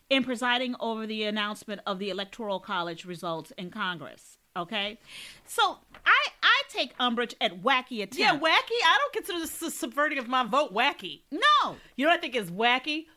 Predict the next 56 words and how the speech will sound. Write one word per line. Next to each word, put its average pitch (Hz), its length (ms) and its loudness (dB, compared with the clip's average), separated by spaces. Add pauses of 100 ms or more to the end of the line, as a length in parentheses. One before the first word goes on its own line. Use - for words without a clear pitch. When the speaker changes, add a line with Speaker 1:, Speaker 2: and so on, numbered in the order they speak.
Speaker 2:
A 220 100 0
plot 269 540 2
twist 240 380 -2
of 202 120 -8
Saved 226 380 0
by 214 180 4
the 202 140 -4
Bell 214 300 0
reboot. 233 560 0 (120)
Speaker 1:
That's 320 300 6
Speaker 2:
That 220 60 2
was 302 100 6
Speaker 1:
right. 202 220 4
Speaker 2:
a - 20 -8
wacky 214 480 0
twist. 202 420 -2
Speaker 1:
Thank 285 380 4
you, 254 120 4
Speaker 2:
No, 285 200 6
you 403 140 4
Speaker 1:
girl. 571 140 6
Speaker 2:
don't 294 100 -4
use 381 300 0
that 285 260 4
for 254 180 2
fascism. 196 880 2
You 302 160 6
Speaker 1:
No. - 280 10
Speaker 2:
don't 294 120 6
use 320 320 6
Speaker 1:
That, 233 160 -10
Speaker 2:
wacky. 214 800 4
Speaker 1:
that's 415 320 6
the - 100 -6
reason 349 300 0
Speaker 2:
Cat, 302 160 8
Speaker 1:
why - 80 4
we're 311 60 6
Speaker 2:
you 311 40 2
know 302 100 8
Speaker 1:
in 302 60 6
the 311 80 6
Speaker 2:
what? 302 100 2
Speaker 1:
problems. 311 560 4
We're 302 180 2
having 294 160 6
the 285 60 4
Speaker 2:
Thank 277 80 4
Speaker 1:
problems 233 340 4
Speaker 2:
you. 165 60 -12
Speaker 1:
right 277 320 4
the 294 60 -4
fuck - 220 6
Speaker 2:
Thank 247 220 0
you. 196 140 0
Speaker 1:
now. 202 360 4